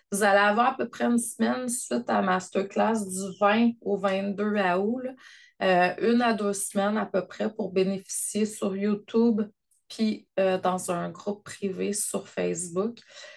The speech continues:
Puis ensuite, je vais retirer. Mais ceux et celles qui vont avoir acheté Pégase vont y avoir accès à vie. Donc,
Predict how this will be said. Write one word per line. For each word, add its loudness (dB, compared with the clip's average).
Puis 4
ensuite, 2
je -4
vais 4
retirer. -4
Mais 4
ceux 2
et 4
celles 0
qui -8
vont 2
avoir 0
acheté -4
Pégase -4
vont -4
y -6
avoir -6
accès -6
à -6
vie. -14
Donc, 4